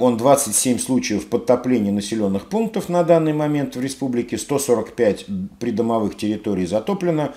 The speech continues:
триста сорок восемь садовых участков под водой,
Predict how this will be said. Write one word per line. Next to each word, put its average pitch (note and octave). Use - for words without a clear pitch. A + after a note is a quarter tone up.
триста D3+
сорок A2
восемь G2
садовых G#2
участков G#2
под G2
водой, F#3+